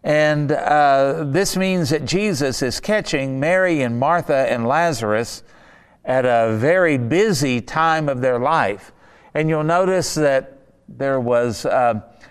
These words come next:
not any kind of thought that, you know, the Lord is annoying them, or he's, he and his disciples are kind of horning in on their Passover, or taking away from what they want to do. It, it seems as though, as we read this, there was just always time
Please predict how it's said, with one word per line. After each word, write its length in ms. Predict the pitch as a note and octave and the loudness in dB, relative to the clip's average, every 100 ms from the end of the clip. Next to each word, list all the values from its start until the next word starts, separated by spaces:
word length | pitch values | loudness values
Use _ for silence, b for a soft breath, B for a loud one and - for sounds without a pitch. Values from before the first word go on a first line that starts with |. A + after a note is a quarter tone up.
| B B | B B
not 240 | C#3 C#3+ - | -2 -2 -2
any 520 | F#3+ G#3 G#3 G3 E3 - - | -2 0 0 -2 -4 -10 -14
kind 440 | - E3+ F#3 E3+ | -4 -2 -2 0
of 240 | C3+ G2+ G#2 - | -2 -2 -10 -4
thought 460 | C#3+ D#3+ F#3+ - C3 | 2 2 2 -2 -2
that, 320 | B2+ A#2 B B B | 0 -2 B B B
you 100 | - | -4
know, 160 | C3+ C#3 | -2 0
the 140 | B2+ | 0
Lord 300 | B2+ D#3+ D#3 | 2 2 2
is 160 | C3+ G#2+ | -2 -2
annoying 580 | G#2+ A2+ D#3 F3 F3+ E3+ | -2 0 0 0 -2 0
them, 340 | F3+ F#3 E3+ | 0 0 0
or 160 | A#2 G2+ | 0 0
he's, 300 | G#2 F2 - b b | -2 -4 -14 b b
he 160 | - E3 | -4 -2
and 100 | C#3+ | 0
his 180 | C3+ - | -4 -4
disciples 680 | A#2 - D3 E3 E3+ D3 | -6 -2 -2 0 -2 -2
are 80 | B2 | -4
kind 220 | - C3+ | -4 -2
of 140 | A2+ G2 | -2 -2
horning 420 | C#3 E3+ E3 D3+ | 0 0 0 0
in 220 | D#3+ F3 | 0 0
on 160 | D#3+ A#2+ | 0 -2
their 140 | A2 | -4
Passover, 840 | - D#3 F3+ - E3+ D#3 E3+ E3+ B B | -2 -2 -2 0 -2 0 0 -2 B B
or 120 | - A2+ | -4 -2
taking 480 | E3 F3+ F3 D#3+ | 0 -2 -2 -2
away 280 | C#3+ D3+ E3+ | 0 0 0
from 220 | D#3+ C#3 | -2 -4
what 180 | B2+ D3 | -2 -4
they 120 | D3+ | -2
want 280 | D3 D3 D3 | -4 -4 -6
to 100 | C3 | -6
do. 280 | A#2+ D3 D#3 D3+ B B - | -2 0 -2 -4 B B -4
It, 160 | D3 | -4
it 160 | - D3 | -2 -4
seems 420 | - B3 C4+ E3+ | 0 0 0 2
as 160 | E3 B2+ | 0 2
though, 220 | F#3 F#3 | 2 2
as 180 | D#3+ A#2+ | 0 0
we 80 | D3 | -2
read 320 | C#3 F3+ D3+ | 0 0 0
this, 240 | A#2+ C3+ | -2 -2
there 140 | C#3 C3 | -2 -2
was 160 | B2+ | -2
just 240 | D#3+ - D#3+ | -4 -2 2
always 520 | F#3 G3 F#3+ F3+ - | 2 4 2 0 -4
time 520 | - E3+ B2 A#2+ | -2 0 2 0